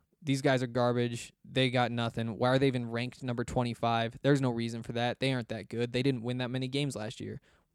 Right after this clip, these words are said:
We won more games than them. We're better." You know, that kind of stuff. That's what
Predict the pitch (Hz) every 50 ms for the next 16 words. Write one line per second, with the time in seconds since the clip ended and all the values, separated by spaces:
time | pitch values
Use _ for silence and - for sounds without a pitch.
0 | _ - 156 196 180 135 123 117 117 117 117 117 120 117 117 117 117 - 117 113
1 | 113 113 117 127 131 - - - 127 147 156 139 139 156 156 131 85 67 - _
2 | _ _ _ _ _ _ - 139 143 139 139 143 151 - 175 170 165 165 - -
3 | 160 165 175 - - 139 156 185 - - - 190 165 -